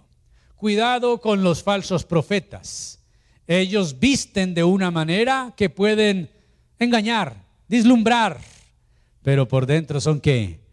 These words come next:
Lobos rapaces. Es una advertencia a no dejarnos llevar por las apariencias. Es que viste muy bien,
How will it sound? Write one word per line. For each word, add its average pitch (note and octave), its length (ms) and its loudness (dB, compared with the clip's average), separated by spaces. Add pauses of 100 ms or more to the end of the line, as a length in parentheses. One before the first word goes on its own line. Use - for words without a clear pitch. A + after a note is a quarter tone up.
(240)
Lobos C3 840 2 (260)
rapaces. - 1000 -6 (560)
Es - 80 -8
una D4+ 140 0
advertencia G#3 1040 -2
a G3 140 0
no A#3 240 0
dejarnos A3 680 0
llevar D3+ 380 0
por E3 160 0
las D#3 200 -4
apariencias. D3+ 1000 -4 (380)
Es D3 180 -4
que D3+ 140 -4
viste C#3 320 -4
muy B2 200 -6
bien, A#2 520 -6